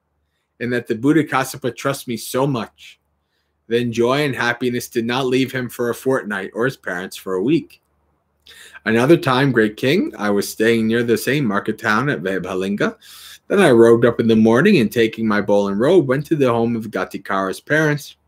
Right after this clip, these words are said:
where I said to them, "Excuse me, where has Bhagava gone?" "Your supporter has gone out, sir, but take porridge from the pot and sauce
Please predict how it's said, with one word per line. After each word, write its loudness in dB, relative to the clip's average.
where 2
I 4
said 0
to -6
them, -8
"Excuse 4
me, -6
where 2
has -2
Bhagava -8
gone?" -4
"Your 4
supporter 6
has 4
gone 0
out, -2
sir, 0
but -4
take -4
porridge 0
from -6
the -6
pot -6
and -12
sauce -4